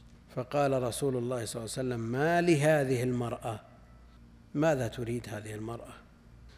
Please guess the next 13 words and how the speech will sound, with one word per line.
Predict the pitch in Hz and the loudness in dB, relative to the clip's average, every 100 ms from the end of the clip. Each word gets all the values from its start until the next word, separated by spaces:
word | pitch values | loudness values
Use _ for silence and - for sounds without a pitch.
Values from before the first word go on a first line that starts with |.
| - | -14
فأخبرته | - 180 185 - 160 156 151 139 | 0 4 4 6 8 8 6 0
أم | 139 123 | 2 0
سلمة | 113 127 113 104 104 | 0 -4 -6 -8 -8
بأنها | 131 131 120 120 | -6 -2 -2 -2
تسأل | 117 143 - 151 139 175 - - - - - - | -2 -2 -2 -2 0 0 -4 -14 -20 -20 -20 -10
عن | 131 131 | -4 -2
القبلة | 123 113 - 131 123 110 | -2 -2 -4 -4 -4 -6
للصائم، | 113 104 - 113 110 - 107 110 - - - - - - - - - - - - - - - - - | -8 -8 -10 -10 -12 -12 -14 -14 -18 -20 -20 -20 -20 -20 -20 -20 -20 -20 -20 -20 -20 -20 -20 -20 -16
أخبرته | - 131 127 131 131 | -12 -4 -2 -2 -4
عليه | 113 117 | -4 -4
الصلاة | 104 - 117 | -4 -4 -4
والسلام | 107 - 117 107 123 | -4 -6 -2 -2 0
بمرادها، | 120 123 113 110 117 101 104 | -2 -2 -4 -6 -6 -6 -10